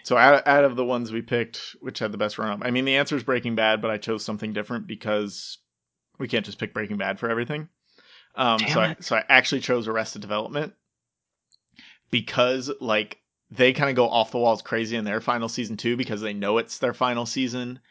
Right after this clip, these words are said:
Speaker 1: Uh, this is talking about season three, not season five.
Speaker 2: Yeah.
Speaker 1: Uh, the narrator starts breaking the fourth wall, just, like, literally asking people to send money or tell their friends to start watching. Um, they throw in, like, these lame,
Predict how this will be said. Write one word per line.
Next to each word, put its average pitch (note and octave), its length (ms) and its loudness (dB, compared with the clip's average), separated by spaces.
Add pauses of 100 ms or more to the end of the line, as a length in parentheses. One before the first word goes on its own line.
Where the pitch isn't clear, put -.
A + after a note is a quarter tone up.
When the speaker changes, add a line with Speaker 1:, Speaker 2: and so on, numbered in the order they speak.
(200)
Speaker 1:
Uh, G#2+ 240 0
this A#2 220 -6
is A2 280 -6 (160)
talking A#2 200 0
about G2 120 -4
season F#2+ 260 -12
three, G#2+ 220 -4
not G2+ 180 -8
season G2 260 -16
five. A2+ 280 4
Speaker 2:
Yeah. G#2+ 200 6 (400)
Speaker 1:
Uh, A2+ 220 6
the A2+ 120 0
narrator A#2+ 400 6
starts A#2+ 320 2
breaking B2 340 0
the A2+ 80 -4
fourth A2+ 300 -2
wall, G2+ 240 4
just, A2 180 -6
like, G#2+ 160 0
literally A2+ 420 4
asking A2 380 4
people A2+ 280 -2
to A2 60 -4
send A2+ 240 2
money G#2+ 300 2
or G#2+ 80 2
tell G#2 220 0
their G#2+ 120 2
friends A2 360 0
to D#3 100 -2
start A#2+ 300 4
watching. A#2 580 2 (360)
Um, A2 340 2
they A2+ 100 0
throw C3+ 240 2
in, B2 60 -2
like, B2 160 0
these B2 200 -4
lame, A#2 520 0